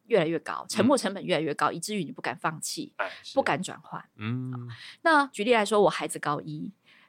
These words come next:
Speaker 1: 他大-，大概已经换过十个职业了吧？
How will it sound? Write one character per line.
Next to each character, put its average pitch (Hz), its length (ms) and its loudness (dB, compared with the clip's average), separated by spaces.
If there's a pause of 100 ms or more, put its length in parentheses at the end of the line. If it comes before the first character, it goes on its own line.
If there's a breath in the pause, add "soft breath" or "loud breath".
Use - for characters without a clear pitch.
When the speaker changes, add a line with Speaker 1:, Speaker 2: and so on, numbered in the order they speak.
Speaker 1:
他 359 180 2
大-， 320 220 0
大 359 160 2
概 349 120 4
已 226 60 4
经 240 100 2
换 294 160 0
过 269 160 4
十 - 240 0
个 190 120 4
职 156 220 -2
业 185 200 6
了 113 100 0
吧？ - 360 -6